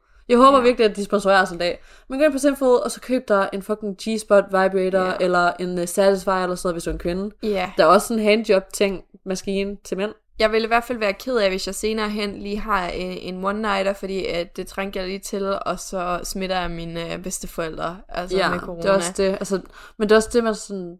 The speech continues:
Speaker 1: skal lige tænke over. Hvad har man
Speaker 2: Nemlig.
Speaker 1: det bedst med, og hvad er klogest, og kan man godt... Altså, for, for eksempel mig lige nu, når du
Speaker 2: Mhm.
Speaker 1: tager hjem, jeg omgives ikke med nogen
Speaker 2: Mm.
Speaker 1: overhovedet. Så for mig, der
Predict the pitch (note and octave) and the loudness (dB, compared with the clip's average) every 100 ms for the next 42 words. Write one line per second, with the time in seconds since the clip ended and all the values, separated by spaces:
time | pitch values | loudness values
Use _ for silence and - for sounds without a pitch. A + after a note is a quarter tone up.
0 | - - - F3 F#3 - E3+ - F3+ D#3 | -18 -14 -10 -8 -8 -8 -10 -4 -4 -2
1 | A3 A3 F#3+ F#3 F3+ F3 F3+ - D#3+ D#3+ | 0 2 2 2 2 0 -2 -2 -2 0
2 | C3+ E3+ F3+ E3 - F#3+ F#3 F#3 F#3 E3+ | 0 0 0 0 -2 0 2 2 0 -4
3 | E3+ - F#3+ F#3+ F3+ A3 - F#3 F3+ G3 | -6 -4 -2 -2 0 0 0 -6 -6 -4
4 | G3 - - - - C4+ A#3 G3+ G#3 F#3+ | -4 -4 -14 -12 2 4 6 6 6 2
5 | D#3+ E3+ F#3+ G3+ F#3+ F3 F3+ - _ _ | -4 -4 -2 -2 0 -2 -2 -8 _ _
6 | - F3+ F3+ F#3 F3 F3 E3 E3+ E3 E3+ | -2 2 2 2 0 -2 -4 -4 -2 2
7 | F3 E3+ G#3+ G#3 F3 E3 F3 F3 E3+ - | 2 2 -2 -2 2 2 2 2 0 -4
8 | _ _ _ - G#3 G3 F#3+ G#3 A#3 A#3 | _ _ _ -6 -4 2 6 6 4 2
9 | G#3 | 2